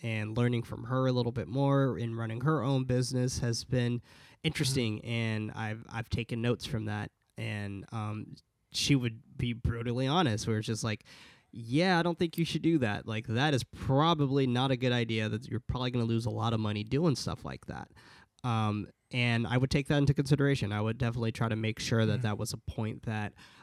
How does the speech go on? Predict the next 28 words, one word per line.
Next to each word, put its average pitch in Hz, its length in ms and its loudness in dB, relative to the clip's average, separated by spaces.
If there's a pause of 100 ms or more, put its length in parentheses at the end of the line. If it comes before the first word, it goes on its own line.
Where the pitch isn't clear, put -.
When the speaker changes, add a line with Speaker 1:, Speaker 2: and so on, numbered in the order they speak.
(120)
Speaker 1:
I 110 200 0
would, 107 560 0
uh, 107 580 -4
focus - 400 2
on. 123 240 -8 (960)
And 113 440 -2 (400)
yeah, 139 260 2
but 127 260 -2
I, 131 320 2 (100)
I, 131 100 0
I - 40 4
would 156 320 2
say 170 260 0
that 113 220 0
I, 120 200 2
I 117 100 0
have 120 260 0
always 123 340 -2
had 117 320 -6
kind 113 240 0
of 113 80 -6
this 110 180 -4
mindset 110 680 -4
of, 113 560 -8 (420)
uh, 107 340 -6 (920)
of 123 260 -10
entrepren-, 123 540 0 (100)
entrepreneur, 110 640 0